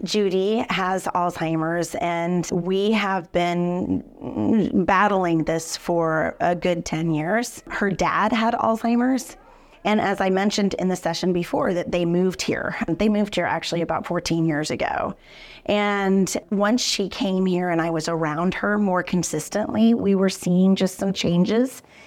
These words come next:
in her personality. But it took us quite a while until we got to the point where we were digging and, and looking for a diagnosis. So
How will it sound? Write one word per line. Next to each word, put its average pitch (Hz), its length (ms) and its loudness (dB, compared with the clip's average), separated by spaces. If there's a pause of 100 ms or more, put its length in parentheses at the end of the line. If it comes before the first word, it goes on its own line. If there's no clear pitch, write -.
(220)
in 202 220 0
her 202 180 0
personality. - 1000 -2
But 202 140 0
it - 120 -2
took 285 200 2
us 277 100 2
quite 175 280 0
a 170 80 2
while 180 560 2
until 175 340 0
we 170 100 2
got 165 280 -2
to 165 80 2
the 160 80 -2
point 165 340 0
where 156 160 0
we 170 160 0
were 165 300 0 (840)
digging 180 400 0
and, 165 420 0
and 170 340 0 (120)
looking 185 440 0
for 160 460 -2
a 165 80 0
diagnosis. 156 800 -2
So 170 400 -2